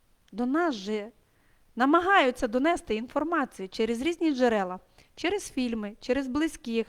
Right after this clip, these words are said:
через спеціалістів, через знайомих, через подруг, через сни в тім числі. Тіло дає певні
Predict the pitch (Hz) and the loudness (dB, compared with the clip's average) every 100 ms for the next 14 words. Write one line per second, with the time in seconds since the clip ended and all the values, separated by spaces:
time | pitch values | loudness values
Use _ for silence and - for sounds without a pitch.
0 | - - 262 269 - 302 330 294 254 240 | -6 -4 -4 -4 -8 -2 0 0 0 -2
1 | - 202 202 247 262 262 339 277 254 233 | -8 -12 -4 -4 -2 0 0 4 4 4
2 | 214 214 - - - - 269 320 - 311 | 0 -8 -20 -20 -20 0 2 2 -2 4
3 | 285 254 220 240 247 - _ _ _ - | 10 10 8 0 0 -4 _ _ _ 0
4 | 247 247 233 - - 240 285 320 - 233 | 2 2 0 -10 -6 0 0 0 -4 -6
5 | 214 214 208 214 190 175 - - - _ | -6 -8 -10 -10 -10 -12 -18 -20 -20 _
6 | _ - _ _ _ _ _ _ _ _ | _ -20 _ _ _ _ _ _ _ _
7 | _ _ _ - 254 302 294 190 202 _ | _ _ _ -8 -4 0 -2 -4 -10 _
8 | _ _ _ _ - 185 185 175 202 269 | _ _ _ _ -12 -8 -8 -4 -2 0
9 | 359 - _ - 190 190 233 311 | -2 -10 _ -4 -4 -4 -6 -8